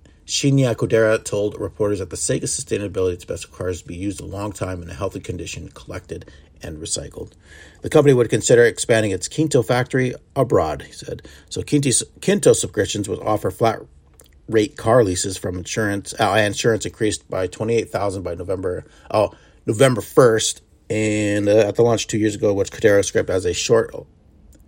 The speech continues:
a little short of what we expected. So it's a service to update your vehicle that you currently have instead of completely buying one, which would make sense too, because obviously cars are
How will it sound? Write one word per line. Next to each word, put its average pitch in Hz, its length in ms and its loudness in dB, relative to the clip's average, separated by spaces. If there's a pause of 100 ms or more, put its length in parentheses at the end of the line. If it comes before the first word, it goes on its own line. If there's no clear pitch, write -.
a 107 60 -2
little 127 200 2
short - 240 2
of 87 60 -4
what 90 160 -2
we - 100 -12
expected. - 600 -12 (920)
So - 160 -2
it's - 80 -4
a 117 60 0
service 139 560 6
to - 340 -6 (500)
update - 800 -2 (600)
your 107 160 -2
vehicle 107 460 0
that 90 220 -4
you 101 60 -10
currently 90 400 -6
have 90 500 -6 (1160)
instead 107 260 2
of 95 80 -6
completely 98 380 -4
buying 90 360 -4
one, 85 260 -12 (420)
which 143 140 -4
would 151 100 0
make 160 160 8
sense 147 340 2
too, 131 240 2
because 107 640 0 (920)
obviously 110 420 -2
cars 110 360 2
are 92 280 -4